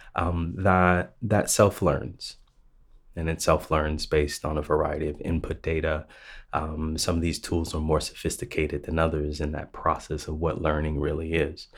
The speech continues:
Um, but when it comes down to a primary definition of machine learning, um, it's, it is, as I say, is quite varied.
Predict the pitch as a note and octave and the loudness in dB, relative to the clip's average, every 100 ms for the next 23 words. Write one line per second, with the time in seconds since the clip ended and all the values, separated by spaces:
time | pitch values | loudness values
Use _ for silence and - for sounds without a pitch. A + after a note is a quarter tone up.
0 | - - - - F2+ F2 F#2+ G2 F#2+ E2 | -18 -16 -12 0 2 4 4 6 6 6
1 | C3 C#3+ G#2+ G#2 F#2+ F2+ E2 - F2 F2 | 8 8 8 6 4 2 -2 2 4 4
2 | E2+ D#2+ D#2 D#2+ - D2+ F#2+ C3+ - D#2 | 4 0 2 2 2 2 6 6 4 -2
3 | D2+ - D#2 D2+ D2+ D2 D2 C#2+ - - | -2 0 -2 -2 -2 -2 -2 -4 -8 -14
4 | - - - E2+ E2 E2 F2 F#2+ F#2 - | -20 -10 -4 -2 -2 -2 -2 0 -2 -2
5 | - - F#2 F2+ F#2 F2 D#2 - - - | -6 -2 4 8 8 8 2 -6 -8 -8
6 | D#2+ D#2 - D#2 D#2 - - G#2 E2 D2+ | -2 -2 0 2 2 0 2 4 4 2
7 | C#2+ D2+ - | 0 -2 -10